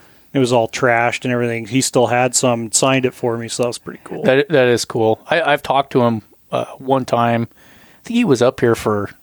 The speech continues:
Speaker 2: like, the outdoor show or something. I don't
Speaker 1: Yeah.
Speaker 2: remember, but that's the only time I ever had met him, and I should have brought my book and had him sign it, but I, I didn't have it with me. Um, but anyway, you know,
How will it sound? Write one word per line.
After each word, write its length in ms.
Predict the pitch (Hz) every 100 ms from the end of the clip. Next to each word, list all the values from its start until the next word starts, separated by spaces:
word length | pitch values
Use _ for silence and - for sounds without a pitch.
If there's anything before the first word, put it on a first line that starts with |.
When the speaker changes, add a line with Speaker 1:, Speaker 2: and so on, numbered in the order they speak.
| - - -
Speaker 2:
like, 120 | 107
the 100 | 104
outdoor 400 | 110 113 104 104
show 360 | 104 - - -
or 180 | 127 - - _ _ _
something. 440 | - 117 - - 120
I 80 |
don't 80 | 135
Speaker 1:
Yeah. 60 | 117
Speaker 2:
remember, 400 | 113 113 110 110
but 220 | 110 110 - - - - _ _ -
that's 160 | 131
the 80 | 143
only 200 | 123 120
time 260 | 107 117 110
I 80 | 107
ever 360 | 107 107 101 - -
had 160 | 120
met 260 | 107 104 107
him, 200 | 104 107
and 140 | 101 - _ _ _ _ _ _ _ _ _ -
I 80 | 127
should 220 | - 135
have 100 | 113
brought 180 | 110 113
my 140 | 107
book 260 | 104 110 -
and 80 | 110
had 120 | 107
him 80 | 107
sign 260 | 120 107
it, 120 | 110 113
but 100 | 113
I, 120 | 113 - 120
I 40 |
didn't 280 | 117 120 117
have 180 | 117 107
it 60 |
with 160 | 117 113
me. 200 | 117 - _ _ - _ -
Um, 360 | 120 117 110 113 _ _ _ _ _ _ _ _
but 120 | 151
anyway, 520 | 147 143 127 123 127 139
you 100 | 139
know, 280 | 131 123